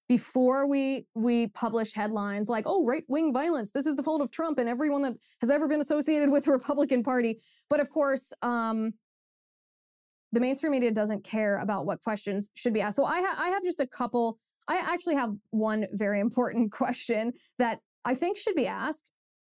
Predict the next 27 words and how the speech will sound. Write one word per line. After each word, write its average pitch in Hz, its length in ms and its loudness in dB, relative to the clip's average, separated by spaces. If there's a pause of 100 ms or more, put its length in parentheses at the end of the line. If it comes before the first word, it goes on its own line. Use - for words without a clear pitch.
(480)
We're 269 120 2
gonna 330 80 2
talk 330 180 -2
about 320 160 0
that 247 120 -2
in 226 60 -2
just 226 140 -6
a 226 40 -8
second, 247 220 -2
but 214 120 0
first 277 180 0
I 311 40 -2
wanna 262 120 -2
talk 240 180 -2
to 220 60 -6
you 220 80 0
about 196 80 -2
ExpressVPN. 208 880 -2 (320)
I 302 140 0
like 392 160 -2
ExpressVPN 233 680 -2
because 214 200 0
it 202 60 -2
keeps - 280 -6
my 240 140 -2
family 202 680 -4
and 214 240 -2